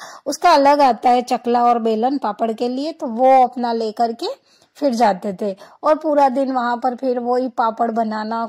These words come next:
कोई पापड़ का आटा उस रहता था उसको बनाना, उसको कूटना, काफ़ी, अ, लंबा चौड़ा प्रोसेस रहता था। फिर वो पापड़ सब एक एक पापड़ अपने घर भी लेकर के जाते। एंड में जैसे सारा दिन काम हो गया,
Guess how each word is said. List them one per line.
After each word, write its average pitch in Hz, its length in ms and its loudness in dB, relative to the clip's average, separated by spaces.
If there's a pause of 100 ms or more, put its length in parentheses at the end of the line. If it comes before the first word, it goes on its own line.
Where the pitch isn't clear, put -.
कोई 240 120 0
पापड़ 220 380 -4
का 226 140 -6
आटा 220 400 -4
उस 220 320 -6
रहता 220 260 -2
था 226 180 -4
उसको 220 340 -8
बनाना, 214 640 -6
उसको 226 280 -6
कूटना, 226 720 -4 (520)
काफ़ी, 320 320 2
अ, 277 280 0
लंबा 285 380 2
चौड़ा 302 260 4
प्रोसेस 262 500 0
रहता 247 380 0
था। 240 260 0
फिर 240 280 -2
वो 240 160 -2
पापड़ 233 400 -4
सब 247 220 -4
एक 226 240 0
एक 233 160 -4
पापड़ 233 300 -2
अपने 233 260 -2
घर 226 280 0
भी 254 120 -2
लेकर 240 340 -2
के 240 120 -10
जाते। 220 220 -6
एंड 269 320 0
में 294 120 0
जैसे 277 260 -6
सारा 254 340 -2
दिन 254 260 -4
काम 233 280 -6
हो 233 160 -2
गया, 247 180 -2